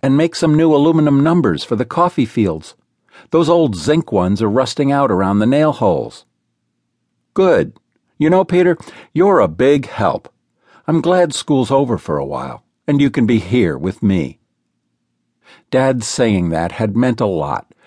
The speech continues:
because Mark had always been the one he looked to for help on the plantation. Five years older than Peter, Mark had been fourteen when he died.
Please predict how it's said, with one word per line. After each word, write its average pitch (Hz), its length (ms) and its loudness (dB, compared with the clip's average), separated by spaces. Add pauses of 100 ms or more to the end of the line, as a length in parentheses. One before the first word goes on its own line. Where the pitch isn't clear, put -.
(160)
because 123 400 -2
Mark 135 380 -2
had 95 120 -2
always 90 320 -2
been 87 200 -4
the 87 80 -4
one 92 280 -2
he 104 160 -2
looked 120 320 -2
to 85 160 -4
for - 220 -10
help - 300 -4
on 104 140 0
the 98 60 0
plantation. 92 840 -6 (840)
Five 98 400 -2
years 95 260 -2
older 92 300 -2
than 82 200 -6
Peter, 98 440 -2 (400)
Mark 120 260 -2
had 113 140 -4
been 92 160 -2
fourteen 92 760 -4
when 76 160 -10
he 107 120 -10
died. 80 440 -8